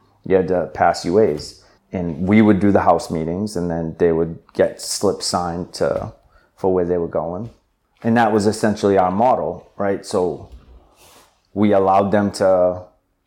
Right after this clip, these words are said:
to operate and function as if they were in their own apartment, except they had basic rules of what we believe to be essential in the foundation of development for sustainability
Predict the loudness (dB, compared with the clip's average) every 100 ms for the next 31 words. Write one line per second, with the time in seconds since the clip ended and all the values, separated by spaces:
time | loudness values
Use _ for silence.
0 | _ _ _ _ _ _ -14 0 0 4
1 | 2 2 2 0 2 0 0 2 0 2
2 | 2 4 2 0 -4 -6 -8 -14 _ _
3 | _ _ _ _ _ 2 2 2 0 0
4 | 0 0 -2 -4 -8 _ _ _ _ _
5 | _ _ -10 -4 0 0 0 0 2 2
6 | 0 -8 _ _ _ _ _ _ 0 0
7 | 0 -2 0 0 0 0 -4 -12 -20 _
8 | 2 4 2 -2 -14 -20 _ _ 0 0
9 | 0 0 -2 -4 -6 -6 -4 -4 -4 -6
10 | -10 -4 -4 -2 -6 -6 -6 -4 -6 -6
11 | -8 -8 -8 -4 2 4 2 0 -8 -12
12 | -10 -8 -8 -8 -8 -8 -4 -4 -4 -8